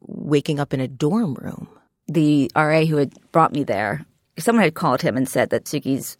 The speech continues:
Speaker 2: by the boathouse. So he came, apparently, 'cause I wasn't conscious for this, really, and got me to the hospital.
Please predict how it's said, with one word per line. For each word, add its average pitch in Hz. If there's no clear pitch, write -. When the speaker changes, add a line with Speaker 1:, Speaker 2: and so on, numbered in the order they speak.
Speaker 2:
by 147
the 139
boathouse. 135
So 160
he 160
came, -
apparently, -
'cause 151
I 160
wasn't 139
conscious -
for -
this, -
really, 143
and 151
got 170
me 143
to -
the 135
hospital. 135